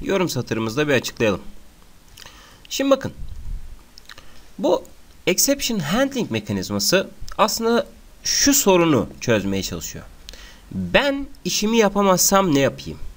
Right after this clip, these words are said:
Yani if ya da şöyle diyeyim.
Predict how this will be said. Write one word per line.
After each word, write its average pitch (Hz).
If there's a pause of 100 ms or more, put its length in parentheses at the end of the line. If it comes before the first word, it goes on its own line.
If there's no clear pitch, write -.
(220)
Yani 156 (1500)
if 190 (1120)
ya 151
da 165
şöyle 156
diyeyim. 95